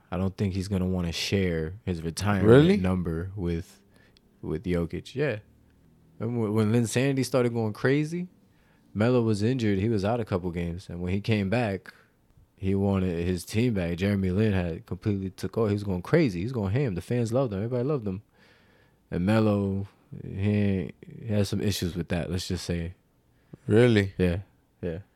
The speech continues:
Speaker 2: Wow, I didn't know that.
Speaker 1: Yeah, so, I mean, I definitely don't know. He, he's much more humbled now later in his career, but I don't know if he would want that,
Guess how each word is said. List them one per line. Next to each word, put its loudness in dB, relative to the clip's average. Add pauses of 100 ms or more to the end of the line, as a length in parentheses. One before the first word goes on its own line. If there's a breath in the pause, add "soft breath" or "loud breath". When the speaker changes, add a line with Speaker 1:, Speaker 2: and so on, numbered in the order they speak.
(800)
Speaker 2:
Wow, 8 (240)
I 4
didn't 2
know 2
that. 2 (280)
Speaker 1:
Yeah, -8 (120)
so, -4
I -4
mean, -4
I -6
definitely -2 (260)
don't -4
know. -4
He, -4
he's 2
much 0
more 2
humbled 2
now 0
later -2
in -4
his -4
career, -4
but -10 (640)
I -6
don't -2
know 0
if -6
he -2
would -6
want -8
that, -10